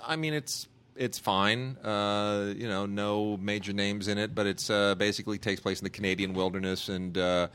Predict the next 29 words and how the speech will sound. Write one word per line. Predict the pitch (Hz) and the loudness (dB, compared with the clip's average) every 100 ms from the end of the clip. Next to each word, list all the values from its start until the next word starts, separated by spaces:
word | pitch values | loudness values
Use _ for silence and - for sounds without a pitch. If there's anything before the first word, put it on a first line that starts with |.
| - - - - | -10 -20 -20 -8
you | 104 101 98 | -2 0 0
know, | 95 | 0
you, | 98 101 104 95 - | 0 -2 -2 -4 -8
you | 95 101 92 | -4 -4 -4
think | - 165 175 - | -4 2 2 2
you're | 117 110 107 | 2 4 4
in | 104 | 2
a, | 98 92 90 87 90 - | 2 2 2 0 -6 -10
you | 95 92 | -6 -4
know, | 82 | -2
you're | 85 87 | -2 -2
safe | - 101 101 | 4 4 4
and | 104 | 0
you're | 92 | -4
good | 90 101 92 90 | 0 2 2 2
and | |
you're, | 90 87 87 | -2 -2 -2
you're | 90 87 | -2 -4
smart | - - 95 92 - | -4 -4 -2 -2 -4
campers, | - 98 90 92 90 87 | -2 0 2 2 2 -2
and | - 90 82 | -4 -4 -2
then, | 87 82 85 82 | 0 0 0 0
uh, | 78 78 78 76 76 | 0 0 0 -2 -2
you | 82 | -2
know, | 82 76 | -2 -2
all | 78 | -2
hell | 98 78 | -4 -6
breaks | - 85 - | -6 -8 -6
loose. | 82 - | -8 -8